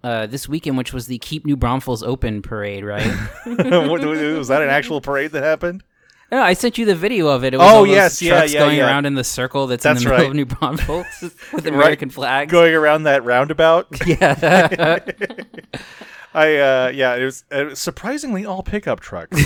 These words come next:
Speaker 1: <laughs> Yeah, we
Speaker 2: Oh
Speaker 1: would have
Speaker 2: my God.
Speaker 1: thought. I was,
Speaker 2: Uh,
Speaker 1: I saw someone on my Facebook list who,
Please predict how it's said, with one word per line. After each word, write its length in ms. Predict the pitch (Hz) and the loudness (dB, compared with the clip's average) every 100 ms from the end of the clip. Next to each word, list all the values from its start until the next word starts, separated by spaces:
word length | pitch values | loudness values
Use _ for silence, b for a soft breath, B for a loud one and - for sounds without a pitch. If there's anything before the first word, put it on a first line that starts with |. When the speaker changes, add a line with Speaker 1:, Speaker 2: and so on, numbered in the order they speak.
| - | 0
Speaker 1:
<laughs> 40 | 190 | -4
Yeah, 380 | 226 139 120 120 | -2 -2 -4 -8
we 80 | - | -12
Speaker 2:
Oh 60 | 160 | -6
Speaker 1:
would 80 | 190 | -6
have 100 | 165 | -6
Speaker 2:
my 20 | 151 | -6
God. 260 | 107 104 | -6 -8
Speaker 1:
thought. 120 | _ B B B B | _ B B B B
I 120 | 160 | 0
was, 100 | 240 120 | 4 4
Speaker 2:
Uh, 60 | - | 4
Speaker 1:
I 100 | 196 | 2
saw 140 | 220 | -2
someone 240 | 214 220 214 | -4 -2 -2
on 80 | |
my 120 | 190 147 | -2 -2
Facebook 500 | 151 156 - 143 131 | -4 -6 -6 -8 -4
list 380 | 131 135 - | -4 -4 -8
who, 340 | 147 143 131 | -10 -8 -8